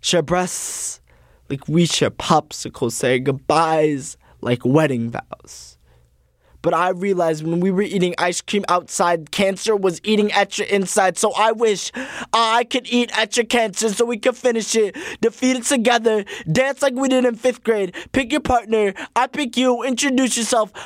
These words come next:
Hi, I'm Autumn, never lose eye contact. I will look into your brown eyes forever. Ryan, where are you? Your Romeo is right here.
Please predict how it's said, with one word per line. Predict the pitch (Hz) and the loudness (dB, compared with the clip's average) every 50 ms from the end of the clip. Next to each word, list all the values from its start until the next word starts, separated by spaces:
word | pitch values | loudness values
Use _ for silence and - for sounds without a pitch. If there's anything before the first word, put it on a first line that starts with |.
| - | -4
Hi, | - 247 262 285 294 | 0 2 2 2 2
I'm | 277 214 | 0 0
Autumn, | 226 254 247 247 233 226 233 | 0 0 2 2 0 0 0
never | 262 269 294 277 294 302 294 277 262 - - - - | 0 0 0 0 0 0 0 0 -2 -6 -12 -6 -2
lose | 233 262 240 190 | -2 0 0 0
eye | 170 226 240 233 | 0 0 0 0
contact. | - 254 240 220 240 233 214 - - | 0 -2 0 0 0 -2 -2 -2 -2
I | - 247 262 | 0 0 0
will | 262 262 262 240 | 0 0 -2 0
look | 254 277 269 - - | 0 0 0 0 -2
into | 247 247 226 202 233 | -2 0 0 0 2
your | 254 247 | 0 2
brown | 220 214 247 240 247 240 | 2 2 2 2 2 2
eyes | 226 226 240 226 226 | 2 0 0 0 -2
forever. | - 277 359 - 226 233 214 226 226 | -2 -2 0 0 0 0 0 0 0
Ryan, | 220 208 247 269 269 285 277 254 240 220 208 185 160 - _ _ _ _ - _ _ | 0 0 0 0 2 0 0 0 -2 -4 -4 -6 -8 -14 _ _ _ _ -20 _ _
where | - 202 202 | 0 0 2
are | - 208 220 226 | 4 4 4 4
you? | 208 165 151 160 156 147 143 - - - 160 160 165 - _ - - - - - - - - | 2 0 -2 -4 -4 -4 -4 -8 -12 -14 -14 -16 -16 -16 _ -20 -20 -20 -20 -20 -20 -20 -8
Your | - 170 190 | -2 0 0
Romeo | 180 175 214 220 226 226 226 233 233 226 226 220 214 214 208 302 285 _ _ _ - | 2 2 2 0 0 0 0 0 0 2 2 2 2 0 0 -4 -10 _ _ _ -10
is | 175 175 170 | -8 -4 0
right | 180 170 156 151 151 | 0 0 0 0 -2
here. | - 202 202 175 143 127 120 | -2 0 0 2 2 0 -2